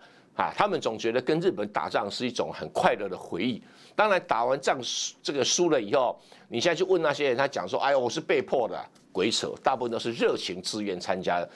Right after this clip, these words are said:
他说：“哎呀，我是不得已的，我也想逃啊，没办法，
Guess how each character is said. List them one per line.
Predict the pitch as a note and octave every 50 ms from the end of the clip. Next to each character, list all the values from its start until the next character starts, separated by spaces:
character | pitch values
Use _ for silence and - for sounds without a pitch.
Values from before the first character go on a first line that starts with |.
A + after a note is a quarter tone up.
| - - -
他 | D3
说 | D#3 F3 -
：“哎 | F3+ G#3
呀， | G#3 G3+ F#3
我 | F3 D3 C#3 C3+
是 | - F#3+
不 | E3 - G3+
得 | G3+ - - C3+ E3+ F#3
已 | E3 A#2
的， | - A#2 A#2+
我 | A#2+ B2 B2 C#3+
也 | D3+
想 | - A2+ G2+ G2
逃 | - - F#2+ F#2
啊， | G2 G#2
没 | G#2 G#2+ G#2
办 | G#2 C3 A2+ G2+
法， | - - D#2+ C2+ C#2 E2